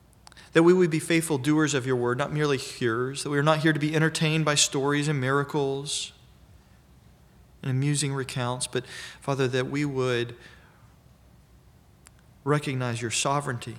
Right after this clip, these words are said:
the eternal truths that are there for us, the s-, sharp and somewhat harsh reminders of what awaits those who remain deluded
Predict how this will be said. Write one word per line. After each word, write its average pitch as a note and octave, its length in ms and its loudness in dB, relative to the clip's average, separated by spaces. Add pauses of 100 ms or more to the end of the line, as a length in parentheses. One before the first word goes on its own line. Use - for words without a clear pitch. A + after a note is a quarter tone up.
(1400)
the C3+ 80 -2
eternal D3+ 320 0
truths D3+ 380 2
that C3 160 0
are B2 60 2
there C#3 160 2
for - 220 -8
us, - 680 -4 (1400)
the B2+ 60 -4
s-, - 500 -2
sharp - 540 -2 (240)
and A#2+ 180 -4
somewhat C#3 280 -6
harsh - 380 -2
reminders A#2+ 960 -6 (1000)
of A#2+ 80 -6
what C#3+ 100 6
awaits C3+ 280 0
those C3+ 340 0
who B2+ 260 -2 (1040)
remain C#3 400 0
deluded B2 600 -4